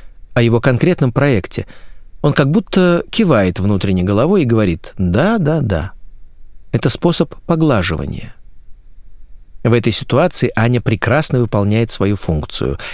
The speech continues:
и для Лены, и для олигарха, и для него. Вопрос в количестве поглаживаний, которые удастся сделать, пока эта стерва не прервет, не начнет ревновать.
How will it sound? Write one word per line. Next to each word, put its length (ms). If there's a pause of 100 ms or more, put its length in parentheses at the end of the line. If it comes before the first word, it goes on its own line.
(320)
и 60
для 180
Лены, 400 (400)
и 80
для 220
олигарха, 760 (340)
и 60
для 160
него. 360 (1000)
Вопрос 480
в 120
количестве 540
поглаживаний, 880 (280)
которые 500
удастся 600
сделать, 560 (180)
пока 260
эта 200
стерва 500 (180)
не 140
прервет, 580 (200)
не 100
начнет 460
ревновать. 640